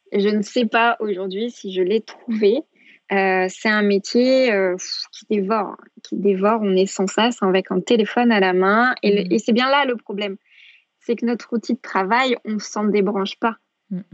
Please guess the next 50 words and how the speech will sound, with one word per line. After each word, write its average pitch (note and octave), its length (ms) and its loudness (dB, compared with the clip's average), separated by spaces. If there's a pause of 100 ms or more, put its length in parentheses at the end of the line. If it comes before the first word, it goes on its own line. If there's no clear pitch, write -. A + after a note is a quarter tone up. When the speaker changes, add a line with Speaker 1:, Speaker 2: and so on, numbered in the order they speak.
Speaker 1:
J'aimerais A3+ 320 4
des C4+ 100 2
fois B3 160 -2
mettre A#3 240 -2
mon F#3+ 140 -4
téléphone C4 580 0
dans G3+ 160 -2
une, F#3 260 -2
euh, G3 440 0
<laughs> - 0 -
dans G3 420 0
un, G3+ 240 4 (220)
une F#3+ 160 6
boîte C4+ 280 2
à - 100 -4
colis A#3+ 500 4
et G3+ 160 2
me G3+ 160 4
le G#3 160 0
poster C4 580 -2
et G#3+ 80 -2
qu'il - 160 -10
fasse A3+ 340 -4
le G3+ 200 0
tour E4 240 2
de D#4 80 6
la B3 120 2
France C4 360 -8
et A#3 60 -4
d'avoir G#3 340 -4
trois, B3 240 -4
quatre A3+ 240 0
jours A3+ 200 0
de A3 120 6
repos A3 420 2 (640)
pour A3+ 140 0
ne A3+ 140 6
pas A#3+ 180 2
créer A#3+ 240 0
de A3+ 100 2
contenu A3 400 -2
et C4 60 4
pour A3 180 0
m'imposer B3 540 4
de A3 140 4
ne G3+ 120 2
pas A#3 160 2
créer - 240 -4
de G#3 140 0
contenu. - 460 -8